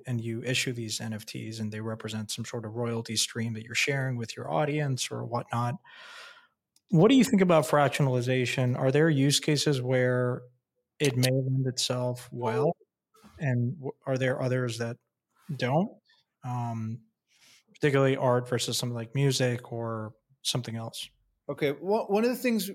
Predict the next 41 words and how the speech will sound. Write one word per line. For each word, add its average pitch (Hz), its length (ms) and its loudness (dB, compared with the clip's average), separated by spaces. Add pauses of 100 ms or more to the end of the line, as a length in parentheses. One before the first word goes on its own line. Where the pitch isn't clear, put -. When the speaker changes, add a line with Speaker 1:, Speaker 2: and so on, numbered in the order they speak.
(340)
Speaker 2:
obviously 214 360 0
there 190 100 6
was 165 120 0
a 165 40 0
lot 160 160 6
of 160 80 2
excitement 143 460 0
about 123 320 0 (160)
fractionalization, 120 720 -4
and 120 140 -2
maybe 131 260 0
there 117 160 0
still 113 360 -2
is. 120 380 -2 (140)
Um, 117 440 -2 (1400)
one 190 220 0
of 240 60 2
the 214 80 -2
things 226 220 2
we've 175 160 0
seen 165 340 2
with 160 160 -2
fractionalization 147 640 0
of 131 120 -4
N 135 160 -2
F 127 160 -6
Ts 131 500 -4 (160)
is, 127 720 -2 (160)
um, 117 440 -2
it 147 140 -10
kind 180 340 -2
of, 170 320 0 (200)
um, 127 540 0 (420)
transfers 170 640 0
ownership 147 760 0
from 131 180 -4
strong 131 400 -2
hands 131 340 -2
to - 80 -10
weak 113 300 -6
hands. - 500 -12